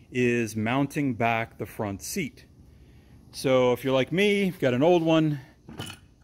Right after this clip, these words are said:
you took off something that looks like this. So really what you need to do is get, what I did to make it a little bit easier, I unscrewed these four Phillips to remove the seat and get to the screw a little bit better.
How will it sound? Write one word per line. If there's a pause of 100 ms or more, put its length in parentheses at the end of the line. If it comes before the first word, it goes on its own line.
(120)
you
took
off
something
that
looks
like
this. (400)
So
really
what
you
need
to
do
is
get, (1500)
what
I
did
to
make
it
a
little
bit
easier,
I
unscrewed
these
four (180)
Phillips (640)
to
remove
the
seat (240)
and
get
to
the
screw
a
little
bit
better.